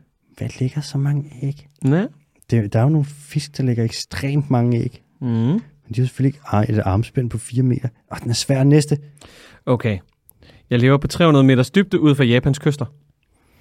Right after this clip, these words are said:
Speaker 1: Nå. Nu ved jeg, hvad det er.
Speaker 2: You knows?
Speaker 1: Ja. Det
Speaker 2: He
Speaker 1: er,
Speaker 2: knows.
Speaker 1: det er den der krabbe. Det er kongekrabben.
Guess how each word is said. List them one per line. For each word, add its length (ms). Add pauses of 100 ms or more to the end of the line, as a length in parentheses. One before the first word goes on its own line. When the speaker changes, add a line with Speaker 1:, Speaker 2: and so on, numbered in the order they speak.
(920)
Speaker 1:
Nå. 1400 (640)
Nu 280
ved 220
jeg, 100
hvad 160
det 120
er. 160
Speaker 2:
You 100
knows? 500
Speaker 1:
Ja. 360 (1040)
Det 80
Speaker 2:
He 40
Speaker 1:
er, 40 (120)
Speaker 2:
knows. 360
Speaker 1:
det 100
er 40
den 180
der 100
krabbe. 520 (160)
Det 20
er 80
kongekrabben. 720